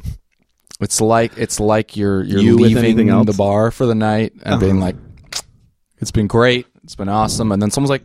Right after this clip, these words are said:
Speaker 1: "Another round just, just coming up." And, you know, the game's still on.
Speaker 2: Yeah.
Speaker 1: You know,
Speaker 2: Big
Speaker 1: what, you
Speaker 2: Buck
Speaker 1: want a
Speaker 2: has
Speaker 1: couple
Speaker 2: five
Speaker 1: wings?
Speaker 2: extra dollars in it.
Speaker 1: Yeah, that's what it's like for
Speaker 2: Free
Speaker 1: me
Speaker 2: dollars.
Speaker 1: because it, and the analogy is like, I, I'm like, "Yeah,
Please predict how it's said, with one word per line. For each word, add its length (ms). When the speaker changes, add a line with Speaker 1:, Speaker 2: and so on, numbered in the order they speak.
Speaker 1:
"Another 280
round 400
just, 300
just 160
coming 180
up." 220
And, 520
you 100
know, 40
the 80
game's 320
still 220
on. 360
Speaker 2:
Yeah. 220
Speaker 1:
You 120
know, 280
Speaker 2:
Big 100
Speaker 1:
what, 100
you 60
Speaker 2:
Buck 140
Speaker 1:
want 100
a 40
Speaker 2:
has 100
Speaker 1:
couple 180
Speaker 2:
five 240
Speaker 1:
wings? 200
Speaker 2:
extra 300
dollars 360
in 80
it. 160
Speaker 1:
Yeah, 260
that's 320
what 100
it's 200
like 240
for 180
Speaker 2:
Free 80
Speaker 1:
me 80
Speaker 2:
dollars. 380
Speaker 1:
because 360
it, 240
and 100
the 60
analogy 460
is 100
like, 220
I, 240
I'm 100
like, 220
"Yeah, 160